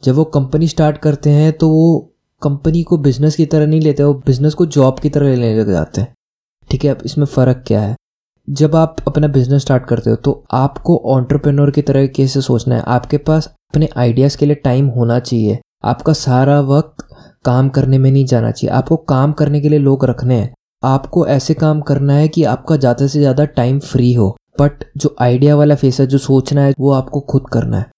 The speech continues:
अब जितने भी सॉफ्टवेयर कंपनी होती है उनमें क्या करते हैं, एंटरप्रेन्योर एक प्रोटोटाइप बनाते हैं, ठीक है, प्रोटोटाइप को जाके वो बेचते हैं किसी को और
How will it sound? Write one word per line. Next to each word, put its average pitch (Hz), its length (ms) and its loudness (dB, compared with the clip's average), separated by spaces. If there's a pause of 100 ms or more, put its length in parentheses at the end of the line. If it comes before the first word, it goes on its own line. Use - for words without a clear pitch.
(120)
अब 135 60 -2
जितने 143 300 -2
भी 151 100 0
सॉफ्टवेयर 139 400 0
कंपनी 131 380 0
होती 120 300 0
है 123 80 2
उनमें 127 300 0
क्या 135 200 0
करते 123 260 0
हैं, 123 120 2
एंटरप्रेन्योर 127 520 0
एक 151 200 -4
प्रोटोटाइप 143 480 0
बनाते 107 420 -2
हैं, - 80 -6 (320)
ठीक 127 180 -2
है, - 60 0
प्रोटोटाइप 139 720 -2
को 143 60 0
जाके 135 280 0
वो 143 120 2
बेचते 113 480 -4
हैं 104 200 -2
किसी 127 220 -2
को - 320 -10
और 135 240 0